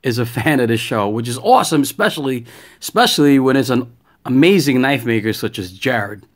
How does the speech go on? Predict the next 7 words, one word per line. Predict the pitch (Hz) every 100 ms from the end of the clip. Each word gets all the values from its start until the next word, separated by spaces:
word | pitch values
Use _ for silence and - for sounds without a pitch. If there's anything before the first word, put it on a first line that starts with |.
| _
So | - 139 123
Jared | 123 202 226 185 123 - _ - _ _
had | - 185 214
this | 190 170
on | 160
his | 143 131
Instagram. | 143 147 135 139 139 139 117